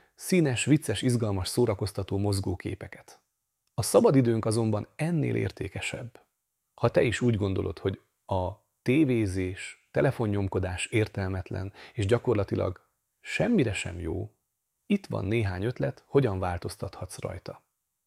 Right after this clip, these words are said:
Tervezd meg előre a lazulós periódusokat. Készülj már előzetesen. Csináld azt, ami feltölt.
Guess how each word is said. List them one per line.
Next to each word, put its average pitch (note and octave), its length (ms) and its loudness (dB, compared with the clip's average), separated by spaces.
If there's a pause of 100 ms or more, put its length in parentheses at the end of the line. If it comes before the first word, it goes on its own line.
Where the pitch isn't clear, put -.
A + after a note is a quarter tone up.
(340)
Tervezd B2+ 440 2
meg F2+ 160 -4
előre G#2+ 480 2 (400)
a - 260 -4
lazulós C3 480 4
periódusokat. - 880 -8 (640)
Készülj C#3+ 420 2
már G2+ 200 -2
előzetesen. F#2+ 760 -4 (760)
Csináld G#2 460 2
azt, - 440 -4 (380)
ami G2+ 180 -4
feltölt. - 720 -10